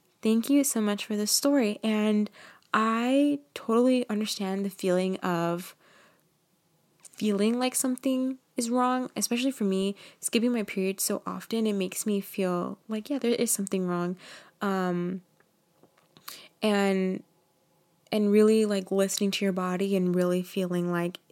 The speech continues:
it has to be a certain way. Um, yeah, especially being a regular, it, it's so annoying because you just, you're always struggling to figure out what's going on with your body.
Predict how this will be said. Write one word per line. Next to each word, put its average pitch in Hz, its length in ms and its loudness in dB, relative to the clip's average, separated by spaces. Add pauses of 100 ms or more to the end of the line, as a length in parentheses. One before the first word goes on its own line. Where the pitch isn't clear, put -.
(160)
it 196 60 -6
has 190 240 -4
to 196 60 -6
be 196 100 2
a 190 60 0
certain 185 300 0
way. 175 340 0 (520)
Um, 180 580 0 (1300)
yeah, 208 320 2 (240)
especially 302 460 6
being 311 200 6
a 247 60 4
regular, 214 520 0 (480)
it, 247 200 -4
it's 226 200 -2
so 254 360 2
annoying 185 580 0
because 180 800 -4
you 208 260 -2
just, - 420 -2 (480)
you're 220 240 -2 (160)
always 226 640 0 (340)
struggling 214 1000 -2
to 190 500 -2 (460)
figure 220 380 -2
out 190 100 -8
what's 190 180 -6
going 190 200 -4
on 175 100 -4
with 180 140 -6
your 180 80 -4
body. 180 460 -2